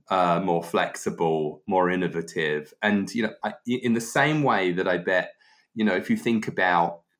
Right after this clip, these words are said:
mass manufacturing, you know, industrialization made the idea of having, like, a workshop and an apprentice in the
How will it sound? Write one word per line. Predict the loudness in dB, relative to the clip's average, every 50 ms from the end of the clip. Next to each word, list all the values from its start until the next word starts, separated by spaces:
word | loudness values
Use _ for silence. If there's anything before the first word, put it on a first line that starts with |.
| _ -2
mass | 2 2 4 2 2 0 -6 -10 -12 -12 -14 -16 -18 _ _ _ _ _ _ _ _ _ _ _ _ _ _ _ 0
manufacturing, | 2 2 2 2 -2 -2 0 2 2 2 0 -2 -2 -2 -2 0 2
you | 2
know, | 2 2 2 0
industrialization | -2 0 4 4 4 4 4 2 0 2 2 4 2 2 2 2 2 2 2 0 -2 -6 -6 -6 -6 -6 -8 -10 -12 -16 -20 -20 -20 -12 _ 0
made | 2 2 2 2 4
the | 4 4
idea | 6 6 4 2 2 2 4 4 6
of | 6 4 2 2
having, | 2 2 2 2 0 0
like, | 0 -2 0 0
a | 0
workshop | 0 4 6 6 6 6 4 2 0 0 0 0 0
and | -2 -2 -2
an | -2 -2
apprentice | -4 -4 -2 0 2 4 4 4 2 0 -2 -4 -4 -4 -8 -10 -6
in | -4 -2 -2 0
the | 0 0 0 0 -2 -6